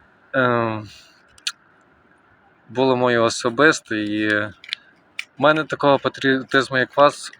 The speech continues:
в щ-, свої шістнадцять років ще не було. І я радий, що, ну, підростає нове покоління, яке це розуміє, і, бо, тому що ви — це майбутнє. А ми,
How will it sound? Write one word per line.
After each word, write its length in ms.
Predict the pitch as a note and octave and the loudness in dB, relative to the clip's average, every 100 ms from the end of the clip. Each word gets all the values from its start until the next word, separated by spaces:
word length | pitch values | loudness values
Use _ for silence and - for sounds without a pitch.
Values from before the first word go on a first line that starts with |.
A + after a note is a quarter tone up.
| - | -14
в 80 | |
щ-, 220 | - - - | -8 -8 -6
свої 280 | - B2 | 0 2
шістнадцять 400 | A2+ - A#2 - | 2 0 -2 -2
років 380 | A#2 A#2 - G#2+ G2 | 0 0 -2 -6 -6
ще 200 | - A#2+ | -4 -4
не 100 | A2 | -4
було. 380 | G2+ D3 E3 C#3+ _ _ _ _ _ _ _ _ _ - _ - _ _ | -4 -2 -2 -6 _ _ _ _ _ _ _ _ _ -20 _ -20 _ _
І 80 | B2+ B2 B2 A#2+ | -2 2 4 4
я 200 | B2 B2 | 6 6
радий, 340 | B2+ C3+ B2 | 6 4 2
що, 400 | A2+ - A2+ A2+ - _ | -8 -2 0 0 -4 _
ну, 260 | B2+ A2+ G#2 - | -6 -4 -4 -6
підростає 520 | A2 A2 - B2 A2+ | -6 -8 2 4 4
нове 240 | A#2 A2+ | 2 0
покоління, 680 | A2 A2 - A#2+ D#3 C3+ G#2+ - _ _ _ - - _ _ - - _ _ _ _ _ - | 0 -4 -2 0 2 0 -2 -4 _ _ _ -20 -20 _ _ -20 -20 _ _ _ _ _ -14
яке 340 | A#2 A2+ - A#2+ | -4 -2 0 -2
це 160 | - | -2
розуміє, 640 | A#2 G#2 A#2 C#3+ E3 C3+ A#2 - | -4 -4 -2 -2 -2 -2 -6 -8
і, 160 | A2+ A2+ | -2 -2
бо, 560 | G#2+ G2+ A2+ G#2+ G#2+ A2 | -2 -4 0 2 0 -4
тому 240 | - B2+ C3 | -6 -4 -4
що 220 | - A#2 | -4 -2
ви — 200 | A#2 C3 | 2 2
це 140 | - A#2 | 0 -2
майбутнє. 600 | A2+ G#2 A2 G#2 - F2+ - _ - - - _ _ _ _ - | -2 -2 -2 -6 -8 -20 -20 _ -20 -20 -20 _ _ _ _ -6
А 140 | A#2 | -4
ми, 420 | A2 B2+ C#3+ C3+ | -2 0 0 -2